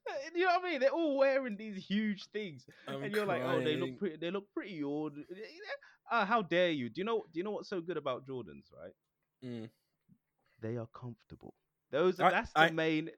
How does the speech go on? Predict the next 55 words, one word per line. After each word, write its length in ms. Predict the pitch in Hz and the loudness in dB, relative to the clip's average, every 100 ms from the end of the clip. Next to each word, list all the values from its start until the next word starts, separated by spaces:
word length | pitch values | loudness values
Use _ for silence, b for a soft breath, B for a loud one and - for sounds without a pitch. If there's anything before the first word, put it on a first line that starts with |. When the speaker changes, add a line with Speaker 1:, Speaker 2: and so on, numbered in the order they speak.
| _ | _
Speaker 2:
I 160 | 165 165 | 8 8
Speaker 1:
is 100 | 156 | 8
Speaker 2:
know 140 | 175 | 8
Speaker 1:
the 40 | 247 | 8
Speaker 2:
they're 140 | 175 | 6
Speaker 1:
main 80 | 143 | 6
thing. 80 | 143 | 2
Speaker 2:
comfortable. 480 | 131 151 123 113 95 | 0 -2 0 -2 -2
I 160 | 123 120 | -2 -2
know 240 | 127 185 | -2 -2
that. 80 | 143 | 4
Speaker 1:
They 220 | 135 143 | 4 6
Speaker 2:
I've 80 | 131 | 6
Speaker 1:
are 140 | 120 | 4
Speaker 2:
sh- 100 | 120 - | 2 -4
Speaker 1:
comfortable. 840 | 120 117 110 - 104 82 82 76 | 0 0 -2 -8 -10 -6 -6 -4
They 200 | 110 123 | -2 0
are 120 | 117 - | 0 -4
comfy. 420 | - 139 156 - 123 | -10 -10 -10 -12 -12
You 120 | 175 | -10
put 220 | - - | -10 -8
them 160 | 220 240 | -6 -2
in, 220 | 160 131 | -2 -4
it's 160 | 160 - | -8 -6
like, 200 | 185 - _ | -6 -6 _
"Oh, 80 | 415 - _ _ _ b b b b b - | -12 -12 _ _ _ b b b b b -2
Speaker 2:
Me 180 | 156 196 | 4 4
Speaker 1:
this 80 | 196 | 6
is 40 | |
why 60 | 180 | 4
Speaker 2:
personally 420 | 175 170 185 196 | 6 4 4 4
Speaker 1:
they're 80 | 190 | 4
called 200 | 233 220 240 | 0 0 2
Air 200 | 262 285 | 4 4
Jordan." 580 | 330 359 359 277 180 - 359 - | 2 0 2 2 0 -6 -20 -6
'Cause, 200 | 254 202 - | -6 -6 -8
'cause 140 | - 226 | -4 -2
they're 220 | 277 277 | 0 0
just 260 | 277 302 262 | 0 -6 -4
like, 380 | 269 247 - - | -4 -4 -12 -10
you 140 | 220 | -6
know, 260 | 220 202 226 | -2 0 0
they're, 240 | 202 220 190 | -4 -6 -6
they're, 400 | 202 202 202 202 _ _ _ | -6 -6 -6 -10 _ _ _
the 80 | 175 | -4
soles 320 | - 226 196 | 0 0 -2
are 40 | |
pretty 220 | 160 160 139 | -4 -8 -4
good, 180 | 151 | -4
depending 320 | 123 147 196 180 | -4 -4 -4 -4
on 60 | |
the 80 | 156 | -4
ones 240 | 147 135 | -6 -8
you 80 | 127 | -10
get. 260 | 120 107 | -6 -6